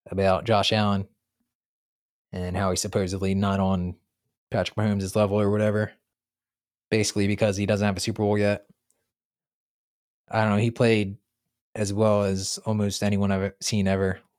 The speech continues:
last postseason. The defense really let him down,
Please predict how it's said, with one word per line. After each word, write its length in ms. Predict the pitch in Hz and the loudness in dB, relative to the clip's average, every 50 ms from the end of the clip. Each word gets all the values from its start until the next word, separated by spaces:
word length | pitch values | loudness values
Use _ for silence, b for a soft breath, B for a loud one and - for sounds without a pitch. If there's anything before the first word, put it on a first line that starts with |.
| _ _ _ _ _ _ _ _ _ _ - | _ _ _ _ _ _ _ _ _ _ -2
last 220 | 107 104 98 - | 0 0 0 0
postseason. 560 | - - 104 92 - 95 98 92 95 95 92 90 _ _ _ _ _ _ _ _ _ _ _ _ _ - | -2 -4 -4 -4 -4 -4 -4 -4 -4 -6 -6 -8 _ _ _ _ _ _ _ _ _ _ _ _ _ -6
The 220 | - 92 92 92 | -2 -2 0 0
defense 420 | 87 92 101 - - 101 92 - - | 0 -2 -2 -2 0 -2 -2 -2 -2
really 200 | 101 95 95 98 | 0 0 2 2
let 120 | 95 95 | 2 0
him 80 | 90 90 | 0 0
down, 300 | 92 95 95 92 90 | 0 0 0 -2 -4